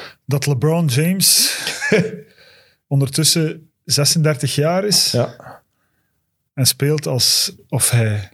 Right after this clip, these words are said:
Speaker 1: zesentwintig jaar is. En nog altijd eigenlijk, hè, want ik zei net Embiid, maar eigenlijk ook even goed in aanmerking komt om tot nu toe M V P van het seizoen te zijn. Dat is toch wel een, een vaststelling.
Speaker 2: Dat is belachelijk.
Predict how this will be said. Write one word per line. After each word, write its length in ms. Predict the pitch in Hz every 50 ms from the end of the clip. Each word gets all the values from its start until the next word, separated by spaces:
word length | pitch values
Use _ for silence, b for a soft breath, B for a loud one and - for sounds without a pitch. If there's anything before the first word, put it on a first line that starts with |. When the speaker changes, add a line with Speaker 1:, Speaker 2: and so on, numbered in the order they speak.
| _ _ _ _ _
Speaker 1:
zesentwintig 680 | - - - 135 123 - 175 165 190 196 190 190 175 -
jaar 260 | 170 170 170 180 180
is. 360 | 185 175 - - - - - _ _ _ _
En 120 | - 135
nog 180 | 131 123 - -
altijd 640 | 160 147 139 135 131 135 135 135 135 135 139 - -
eigenlijk, 420 | 147 139 139 139 139 139 135 -
hè, 200 | - 147 170 185
want 140 | 151 135 127
ik 80 | 127
zei 160 | - - 131 127
net 180 | 139 135 135
Embiid, 520 | - 151 135 123 104 131 143 156 - - 151
maar 160 | 139 139 156
eigenlijk 340 | 147 139 135 170 165 - -
ook 160 | - 156 -
even 280 | - 156 147 139 135
goed 160 | 131 139 143 147
in 100 | 135 131
aanmerking 460 | 131 135 135 135 127 - - 131 117
komt 260 | - 123 123 123 -
om 140 | 151 123 117
tot 120 | - -
nu 140 | 147 127 120
toe 220 | - 131 143 139
M 80 | 120 110
V 100 | 101 113
P 160 | - 123 120
van 80 | 110 117
het 80 | 117 107
seizoen 260 | - 117 110 139 156
te 120 | 156 -
zijn. 300 | 151 170 185 190 190 185 - _ _ _ _ _ B B B B B B B B B B B B B _
Dat 120 | - 120
is 80 | 117 -
toch 180 | - 120 - -
wel 400 | 120 117 120 - 120 123 190 196
een, 220 | 170 - - 139
een 80 | 139 104
vaststelling. 680 | - 113 117 - - - - 135 131 131 127 117 110 123 - _ _ _ _ _ _ _
Speaker 2:
Dat 120 | - 113
is 40 | 95
belachelijk. 460 | 107 98 95 104 - 107 110 - -